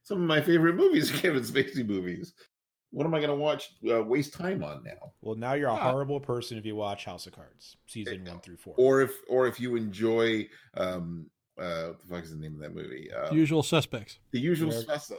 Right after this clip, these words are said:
Speaker 1: Suspects,
Speaker 2: American
Speaker 1: which is a
Speaker 2: Beauty,
Speaker 1: fantastic
Speaker 2: whatever.
Speaker 1: fucking movie.
Speaker 2: Yeah.
Speaker 3: Seven. Yeah, you know, you're, you're
Speaker 1: Yeah.
Speaker 3: absolutely right.
Speaker 2: Oh, what's
Speaker 3: But
Speaker 2: in the box?
Speaker 1: <laughs> Exactly.
Speaker 3: there is still, you know, this, the concept of calling someone out for bad behavior, like Harvey Weinstein,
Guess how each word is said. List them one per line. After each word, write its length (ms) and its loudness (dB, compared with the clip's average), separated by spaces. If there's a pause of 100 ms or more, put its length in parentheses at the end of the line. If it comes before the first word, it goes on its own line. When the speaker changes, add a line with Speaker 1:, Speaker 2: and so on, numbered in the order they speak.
Speaker 1:
Suspects, 360 -2
Speaker 2:
American 360 -2
Speaker 1:
which 120 -8
is 60 2
a 60 4
Speaker 2:
Beauty, 160 0
Speaker 1:
fantastic 520 -2
Speaker 2:
whatever. 40 -16 (120)
Speaker 1:
fucking 180 -20
movie. 340 -16
Speaker 2:
Yeah. 260 -10 (800)
Speaker 3:
Seven. 480 -4 (460)
Yeah, 260 2
you 60 -10
know, 160 4
you're, 260 -2
you're 180 -2
Speaker 1:
Yeah. 100 2
Speaker 3:
absolutely 460 0
right. 300 -2
Speaker 2:
Oh, 340 -2
what's 100 -6
Speaker 3:
But 160 10
Speaker 2:
in 60 -4
the 60 -6
box? 600 -8 (500)
Speaker 1:
<laughs> 120 0 (300)
Exactly. 520 -6
Speaker 3:
there 200 2
is 280 2
still, 520 2 (340)
you 120 4
know, 220 2
this, 280 -2
the 200 4
concept 600 0
of 400 0
calling 360 -2
someone 300 -2
out 180 -2
for 100 -6
bad 260 -2
behavior, 480 -4
like 120 -16
Harvey 300 4
Weinstein, 520 -2